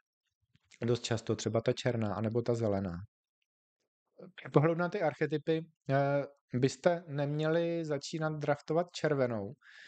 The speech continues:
eh, protože se nehodí až do tolika kombinací. Ale samozřejmě tady ten formát, eh, tím, že, eh, jsou některý balíky nejlepší, tak, eh, kvůli tomu je lidi víc berou. Takže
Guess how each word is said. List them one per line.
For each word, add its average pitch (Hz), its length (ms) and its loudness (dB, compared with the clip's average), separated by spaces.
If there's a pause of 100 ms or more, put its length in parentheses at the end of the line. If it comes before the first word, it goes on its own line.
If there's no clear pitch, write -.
(720)
eh, 117 140 2
protože 127 320 0
se 151 140 0
nehodí 143 400 0
až 135 80 0 (160)
do 127 160 2
tolika 135 340 0
kombinací. 135 600 -2
Ale 143 140 4
samozřejmě 156 500 -2
tady 151 180 0
ten 165 220 -4
formát, 156 400 0 (360)
eh, 135 140 4
tím, 143 240 0
že, 156 320 0 (380)
eh, 131 580 2
jsou 147 200 -2
některý 147 380 0
balíky 143 360 0
nejlepší, 135 600 -4 (360)
tak, 127 260 2
eh, 135 220 2 (1120)
kvůli 139 220 6
tomu 143 220 -2
je 143 260 -6
lidi 139 280 0
víc 147 180 -4
berou. 123 340 0
Takže 110 400 -2